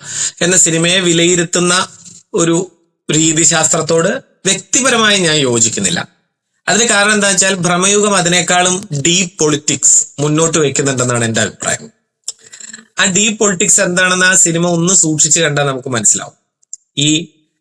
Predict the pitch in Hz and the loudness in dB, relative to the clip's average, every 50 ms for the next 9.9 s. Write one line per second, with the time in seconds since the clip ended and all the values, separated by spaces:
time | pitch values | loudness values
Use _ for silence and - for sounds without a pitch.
0 | _ - - 156 180 190 190 185 180 175 - 190 185 185 160 160 - 170 156 151 | _ -6 -2 0 2 2 2 2 0 0 0 0 0 0 0 -2 -2 -2 -2 0
1 | - 165 160 156 160 160 156 156 156 156 160 208 - _ - 160 151 143 143 - | 0 0 0 0 0 0 0 0 0 0 -2 -4 -8 _ -4 -2 -2 -2 0 0
2 | 151 147 147 156 160 165 165 156 151 160 151 147 147 143 151 143 147 143 143 139 | 0 2 2 2 2 0 0 0 0 0 0 0 0 0 0 0 0 0 0 0
3 | 135 131 127 127 135 117 - - _ _ _ - - 147 156 165 165 151 - 165 | 0 0 0 0 -2 -2 -4 -6 _ _ _ -6 -4 -2 0 0 0 0 0 0
4 | 135 139 139 139 139 131 139 139 135 123 - 127 123 123 - 120 - 127 127 127 | 2 0 0 0 -2 -2 0 -2 -2 -2 -2 -2 -2 0 -2 -2 -2 -2 0 0
5 | 123 - 127 120 123 131 127 143 139 139 135 135 127 - 127 123 131 - - 143 | 0 0 0 0 0 0 0 0 0 0 0 0 0 -2 -2 -2 -2 -2 -4 -4
6 | 127 127 123 123 131 135 127 123 - - _ - - _ _ _ - - _ _ | -2 -2 -2 0 0 0 0 -2 -4 -6 _ -20 -20 _ _ _ -20 -20 _ _
7 | _ _ _ _ - 160 175 175 185 208 220 240 226 202 180 175 170 165 147 147 | _ _ _ _ -4 -2 0 2 2 2 0 0 0 0 2 2 0 0 0 0
8 | 147 156 156 160 151 147 139 131 135 135 139 - - - - 156 156 156 151 143 | 0 0 0 0 0 2 2 2 2 2 2 0 0 -2 -2 0 0 0 0 0
9 | 143 151 143 147 135 131 127 131 131 135 139 143 143 147 147 143 143 | -2 -2 0 0 0 0 -2 -2 -2 -2 -2 0 0 0 0 0 -2